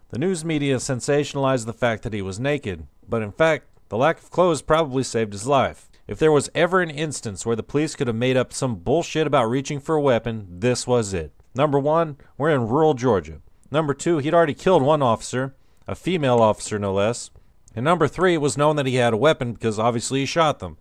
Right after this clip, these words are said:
So any officer could have blown his head off and gotten a medal for it. Any cockamamie story would have worked and no one would have even questioned it.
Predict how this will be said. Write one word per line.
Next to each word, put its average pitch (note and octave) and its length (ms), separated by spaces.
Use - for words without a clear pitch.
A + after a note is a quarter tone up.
So B2 220
any F3+ 280
officer D3 460
could B2+ 140
have F2 100
blown C#3 280
his D#3 200
head C#3+ 180
off G#2 220
and G2 100
gotten A2+ 240
a G2 60
medal G#2 320
for F2 300
it. D#2 100
Any F3+ 220
cockamamie C3+ 600
story C3+ 340
would A#2+ 160
have C3+ 80
worked D3+ 340
and C3+ 120
no E3 100
one E3 200
would C#3+ 100
have C3 100
even C3+ 240
questioned D3+ 580
it. F2 140